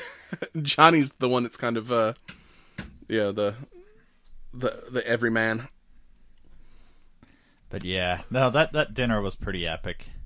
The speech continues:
Speaker 2: <laughs> And I, I like, too, that, you know, like, 'cause they hook up and you're like, "Man, Johnny, you, you're,
Speaker 1: You're gonna
Speaker 2: you're,
Speaker 1: screw this
Speaker 2: you're,
Speaker 1: up
Speaker 2: you're
Speaker 1: trying to
Speaker 2: on
Speaker 1: get
Speaker 2: the,
Speaker 1: your old
Speaker 2: you know,
Speaker 1: girl-,
Speaker 2: <laughs> yeah.
Speaker 1: your old girlfriend back."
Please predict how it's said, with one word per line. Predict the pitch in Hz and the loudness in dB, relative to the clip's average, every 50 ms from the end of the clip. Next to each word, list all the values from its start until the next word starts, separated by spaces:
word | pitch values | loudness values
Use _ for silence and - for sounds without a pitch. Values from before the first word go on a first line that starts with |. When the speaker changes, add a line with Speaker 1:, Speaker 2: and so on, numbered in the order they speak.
| - - - | -12 -10 -10
Speaker 2:
<laughs> | 208 - - 359 - - - - - - - - | -10 -10 -10 -10 -12 -12 -10 -10 -8 -4 2 4
And | 208 254 | 6 6
I, | 285 269 180 185 | 6 6 6 4
I | 220 | 6
like, | 226 254 262 240 - | 6 6 6 4 2
too, | - - 269 269 233 | 0 -2 0 0 2
that, | 160 151 135 135 - | 2 0 0 0 -2
you | 156 156 156 | -2 -2 0
know, | 156 151 156 156 | 2 2 2 4
like, | 147 139 127 123 113 - - - - - - - - - - - - - - - - - - - - - - | 4 4 4 4 2 -2 -10 -20 -20 -20 -20 -20 -20 -20 -20 -20 -20 -20 -20 -20 -18 -14 -12 -12 -10 -10 -8
'cause | - 143 139 | -4 0 4
they | 226 254 208 | 4 4 6
hook | 202 269 254 254 240 | 6 6 6 6 6
up | 226 196 170 156 - 156 | 6 6 6 4 2 0
and | 147 147 | 0 0
you're | 160 160 156 | 0 2 4
like, | 147 131 123 117 117 - - - - - | 4 4 4 4 0 -2 -8 -16 -10 -4
"Man, | 156 170 170 165 156 151 147 143 - - - - | 0 2 2 2 2 0 -2 -4 -6 -10 -14 -6
Johnny, | - 165 156 151 151 151 147 147 123 - _ - | -2 0 2 2 2 0 -2 -4 -6 -8 _ -4
you, | 143 147 156 | -2 0 0
you're, | - - 139 143 135 127 - - _ - - - _ _ _ _ _ _ _ _ _ _ _ _ _ _ _ _ _ - - _ _ - - - - - - - - - - - - _ | 0 0 0 2 2 0 0 -4 _ -20 -20 -20 _ _ _ _ _ _ _ _ _ _ _ _ _ _ _ _ _ -20 -20 _ _ -18 -16 -14 -14 -14 -16 -16 -18 -18 -18 -20 -16 _
Speaker 1:
You're | 131 131 160 170 | -2 0 4 6
gonna | 170 | 8
Speaker 2:
you're, | 180 190 | 8 10
Speaker 1:
screw | 185 165 | 10 10
this | 165 185 - - | 10 10 10 10
Speaker 2:
you're, | 147 143 | 10 10
Speaker 1:
up | 180 | 10
Speaker 2:
you're | 180 180 | 10 10
Speaker 1:
trying | 175 139 139 | 10 10 10
to | - 220 | 10 10
Speaker 2:
on | 226 | 10
Speaker 1:
get | - | 10
Speaker 2:
the, | 220 214 | 10 10
Speaker 1:
your | - 147 | 10 10
old | 143 147 | 10 10
Speaker 2:
you | - | 10
know, | 196 - - 175 165 | 12 12 12 10 10
Speaker 1:
girl-, | - - - | 6 0 -2
Speaker 2:
<laughs> | - | 4
yeah. | 180 214 220 185 170 165 | 6 8 10 10 10 10
Speaker 1:
your | 147 143 | 10 10
old | 147 147 143 135 | 8 8 8 6
girlfriend | 143 147 151 156 147 - 117 110 107 104 | 6 4 4 4 4 2 0 0 0 2
back." | 104 101 113 | 2 2 0